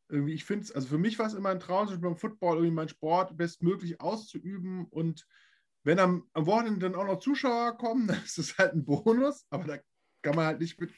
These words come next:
hundert Prozent mit rechnen. Das, und deswegen, also neunundneunzig Prozent des Sports ist ja nicht vor Zuschauern spielen, sondern halt Training und Vorbereiten und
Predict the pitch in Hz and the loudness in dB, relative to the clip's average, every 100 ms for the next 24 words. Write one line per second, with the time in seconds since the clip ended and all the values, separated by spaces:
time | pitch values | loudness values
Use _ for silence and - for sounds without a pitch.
0 | _ _ _ _ - 156 175 190 175 175 | _ _ _ _ -4 2 2 2 0 0
1 | 190 185 233 233 - 127 131 - - - | -4 2 2 2 0 -2 -4 -8 -20 -20
2 | - 160 143 160 151 185 175 143 147 160 | -2 0 2 0 2 0 2 2 6 8
3 | 220 240 220 226 - 175 170 208 214 180 | 8 6 4 2 -2 -4 -2 -4 -2 -6
4 | - 170 190 185 175 180 165 180 - 160 | 0 2 2 0 -4 -4 -4 -4 -4 -4
5 | 208 214 190 190 175 202 196 170 170 165 | -4 -2 0 0 -4 -8 -4 -2 -2 -2
6 | 156 151 _ - 170 190 196 185 185 170 | -2 -6 _ -6 0 0 0 -2 -4 -6
7 | 165 160 160 151 139 139 180 143 131 - | -6 -2 -2 -2 0 0 0 -4 -4 -6
8 | 123 131 139 | -6 -4 -6